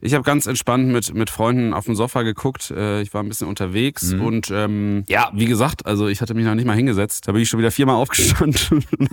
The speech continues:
Speaker 1: hab
Speaker 2: Mhm.
Speaker 1: mir so, wie so, wie so mein Vater früher bei so wichtigen Meldungen bei, in der Tagesschau, sie,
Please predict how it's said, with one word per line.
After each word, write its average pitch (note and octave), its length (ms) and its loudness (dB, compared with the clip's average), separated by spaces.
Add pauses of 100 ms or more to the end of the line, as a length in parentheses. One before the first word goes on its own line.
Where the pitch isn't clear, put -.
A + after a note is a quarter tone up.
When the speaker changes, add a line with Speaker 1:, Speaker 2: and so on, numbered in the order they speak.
Speaker 1:
hab G#2+ 80 4
Speaker 2:
Mhm. A2 100 2
Speaker 1:
mir C3 140 2
so, B2 300 0
wie A#2+ 100 0
so, B2 240 2
wie B2+ 80 2
so A#2 340 2
mein A2+ 180 0
Vater C3+ 280 0
früher A#2 340 2
bei A2 200 2
so A2 160 0
wichtigen A2+ 340 0
Meldungen B2 420 2
bei, A#2 140 2
in A#2 100 -2
der A#2+ 100 2
Tagesschau, C3+ 440 0
sie, A2 180 0